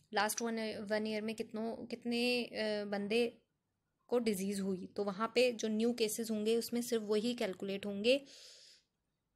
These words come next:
ठीक है? और जिसको पहले से वो disease होगी वो calculate नहीं होगा। और यहाँ पे क्या हो जाएगा?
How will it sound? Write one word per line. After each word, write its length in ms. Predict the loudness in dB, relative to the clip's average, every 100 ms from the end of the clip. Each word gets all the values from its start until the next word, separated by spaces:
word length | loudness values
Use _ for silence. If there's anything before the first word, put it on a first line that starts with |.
| _ _ _ _ -20 -20 _ _ _
ठीक 160 | -8 -4
है? 120 | -6 -8 -18 -20 _ 0
और 440 | 2 2 0 -8 _ _ _ _ _ _ _ -10
जिसको 480 | 0 2 2 2 2
पहले 360 | 2 2 2 2
से 140 | 2
वो 120 | 2
disease 400 | 0 0 -2 0
होगी 280 | 0 0 0
वो 180 | 0 0
calculate 600 | 2 0 -2 0 0 0 -10 -4
नहीं 260 | -2 0
होगा। 340 | -2 -4 -10 -16 _ _ _ _ _ _ _ _ _ _ _ _ _ _ _ 2
और 140 | 4
यहाँ 280 | 4 2 0 -2
पे 60 |
क्या 140 | 2 4
हो 100 | 4
जाएगा? 440 | 4 2 2 -4